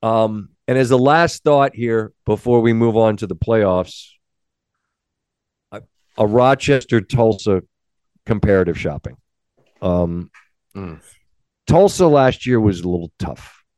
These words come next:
Speaker 2: Yep.
Speaker 1: Um, we went out to dinner with Bunky Perkins.
Speaker 2: We did.
Speaker 1: And it, and it was great. But there's lots of stuff in downtown where we were that, that's closed,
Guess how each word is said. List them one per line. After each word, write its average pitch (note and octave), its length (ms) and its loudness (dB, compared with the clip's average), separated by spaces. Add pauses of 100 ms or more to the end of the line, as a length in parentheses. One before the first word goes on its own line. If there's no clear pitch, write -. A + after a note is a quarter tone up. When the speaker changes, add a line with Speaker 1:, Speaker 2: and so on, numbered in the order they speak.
(180)
Speaker 2:
Yep. G2 260 -6 (540)
Speaker 1:
Um, D#2+ 440 -10 (720)
we G#2+ 160 4
went A2+ 200 2
out - 80 -2
to A2+ 80 -4
dinner A#2+ 220 4
with G#2+ 160 2
Bunky A#2 280 -2
Perkins. - 560 -4 (160)
Speaker 2:
We E2+ 60 -18
did. E2+ 260 -6 (120)
Speaker 1:
And F#2 140 0
it, G2+ 60 0 (100)
and G2 120 -2
it G2+ 60 2
was F#2 120 0
great. D#2 300 -4 (960)
But A2 320 -2
there's A#2 340 0
lots B2+ 420 -2
of D3+ 100 -6
stuff C#3+ 300 0
in A2+ 220 -8
downtown A#2+ 600 0
where A2 100 0
we A#2 180 -2
were A2+ 280 2
that, G2 200 -10
that's F#2 200 -8
closed, C3 760 -2